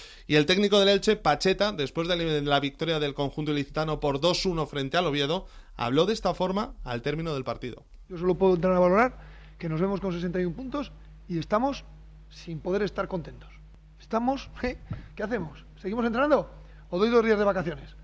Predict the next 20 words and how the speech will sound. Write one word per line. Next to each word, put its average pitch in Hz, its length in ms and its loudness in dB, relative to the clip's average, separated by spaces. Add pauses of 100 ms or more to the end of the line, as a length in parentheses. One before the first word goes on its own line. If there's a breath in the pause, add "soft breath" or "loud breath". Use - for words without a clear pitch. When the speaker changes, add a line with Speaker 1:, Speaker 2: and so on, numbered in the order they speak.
(200 soft breath)
Speaker 2:
Pues 175 120 -6
de 175 80 2
momento 233 240 2
mañana 254 340 -2
te, 214 320 0
vendremos 202 500 -2
aquí 220 140 0
al 233 180 0
campo, 330 400 -2
haremos 240 280 2
recuperación, 233 680 0 (800 soft breath)
tenemos, 220 840 0
eh, 214 560 4 (500 soft breath)
un 214 180 0
test, 330 320 2 (440)
haremos 196 260 0
el 214 100 0
test, 320 300 2 (300)
haremos 214 240 2
recuperación 226 540 4